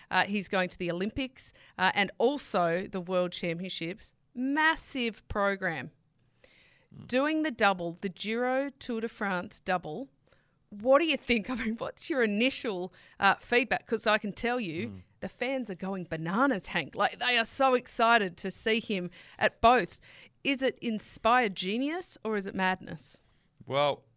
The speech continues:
Speaker 2: I reckon it's a little bit of madness.
Speaker 1: <laughs>
Speaker 2: Um, um, on a personal note, I was, I was asked to do the Giro in two thousand and six after leading Robbie out, I don't know, for all his Giro wins and then going to the Tour. And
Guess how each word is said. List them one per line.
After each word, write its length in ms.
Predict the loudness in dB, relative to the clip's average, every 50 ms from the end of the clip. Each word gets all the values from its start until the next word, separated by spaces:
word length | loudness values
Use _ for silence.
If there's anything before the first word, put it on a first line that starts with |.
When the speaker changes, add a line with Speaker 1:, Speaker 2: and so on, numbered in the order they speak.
| _ _ _ _ _ _ _ _ _ _ _ _ _ _ _ _ -10
Speaker 2:
I 60 | -6
reckon 280 | -6 -6 -8 -8 -10
it's 160 | -10 -8 -6 -6
a 60 | -6
little 260 | -6 -6 -6 -8 -8
bit 160 | -8 -8 -8
of 80 | -8 -8
madness. 640 | -8 -8 -8 -8 -8 -10 -12 -16 -16 -16 -18 -16 -14 -14 -14 -12 -2 4
Speaker 1:
<laughs> 120 | 4 4 4 6 4 2 4 4
Speaker 2:
Um, 680 | 2 4 4 4 2 2 2 0 -2 -6 -6 -8 -10 -14 -18 -20 -18 -14 -14 -14 -16 -18 -20 -20 _ _ _ _ -2
um, 320 | 0 0 0 -2 -4 -8 -8 -4
on 140 | -2 0 0
a 60 | -2
personal 560 | -4 -2 0 2 2 2 0 -2 -6 -6 -4
note, 260 | -4 -4 -2 -4 -4 -4 -4
I 140 | -4 -2 -2
was, 180 | -2 -6 -10 -12 -6
I 100 | -2 -2
was 140 | 0 0 0
asked 300 | 0 2 0 0 -2 -6
to 80 | -12 -8
do 140 | -6 -6 -6
the 100 | -8 -10
Giro 460 | -12 -12 -10 -8 -6 -4 -4 -4 -4
in 100 | -6 -8
two 160 | -12 -12 -12
thousand 380 | -10 -8 -8 -8 -8 -8 -8 -10
and 80 | -10 -10
six 320 | -12 -12 -12 -12 -10 -8
after 500 | -8 -8 -8 -10 -12 -12 -12 -12 -12 -14 -18 _ _ _ -12
leading 280 | -8 -8 -6 -6 -8 -8
Robbie 340 | -6 -8 -6 -6 -6 -6 -6
out, 200 | -6 -6 -8 _ _ _ _ _ _ _ _ _ _ _ -18
I 80 | -18
don't 100 | -16 -16 -16
know, 180 | -16 -16 -18 -18 -20 _ _ _ _ _ _ _ _
for 200 | -10 -10 -10 -10 -12 _ _ _ _ -14
all 140 | -10 -10 -8
his 340 | -6 -8 -8 -8 -10 -12 -14 _ _ -16
Giro 340 | -12 -8 -6 -4 -4 -4 -4
wins 420 | -6 -6 -8 -8 -8 -8 -10 -10
and 120 | -10 -10 -10
then 160 | -10 -10 -8
going 240 | -8 -8 -8 -8 -10
to 100 | -12 -14 -16
the 80 | -16
Tour. 340 | -14 -12 -10 -8 -8 -8 -10
And 80 | -10